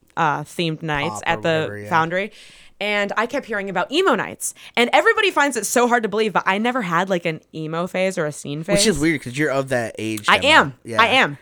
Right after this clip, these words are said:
Speaker 2: You
Speaker 1: No,
Speaker 2: should've,
Speaker 1: I know I should've,
Speaker 2: theoretically.
Speaker 1: but I
Speaker 2: Yeah.
Speaker 1: like the shit that was ten years earlier than that. Like,
Speaker 2: Yeah.
Speaker 1: I just stuck onto that, and I never really got into that kind of stuff. 'Cause I think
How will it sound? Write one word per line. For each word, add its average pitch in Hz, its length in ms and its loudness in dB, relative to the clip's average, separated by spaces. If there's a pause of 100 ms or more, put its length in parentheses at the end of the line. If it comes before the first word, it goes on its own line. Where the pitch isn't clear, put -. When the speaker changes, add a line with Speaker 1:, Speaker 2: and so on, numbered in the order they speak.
Speaker 2:
You 160 140 0
Speaker 1:
No, 269 80 8
Speaker 2:
should've, 123 420 6
Speaker 1:
I 226 140 6
know 277 80 6
I 240 100 10
should've, 294 160 4
Speaker 2:
theoretically. 165 280 2
Speaker 1:
but 226 100 8
I 226 140 10
Speaker 2:
Yeah. 254 40 6
Speaker 1:
like 254 240 2
the 226 100 0
shit 220 220 -2
that 208 80 0
was 196 140 -6
ten 190 180 0
years 196 180 2
earlier 196 300 4
than 147 140 -4
that. 139 180 -4
Like, 180 140 2
Speaker 2:
Yeah. 180 60 4
Speaker 1:
I 180 40 2
just 185 380 -6
stuck 185 300 0
onto 185 200 -2
that, 175 220 2
and 175 80 -8
I 170 80 -4
never 175 240 -4
really 180 180 -2
got 156 160 -2
into 156 420 -8 (120)
that 147 160 -6
kind 147 160 -14
of 139 80 -16
stuff. 147 180 -14 (180)
'Cause 226 140 -6
I 220 80 4
think 254 300 -2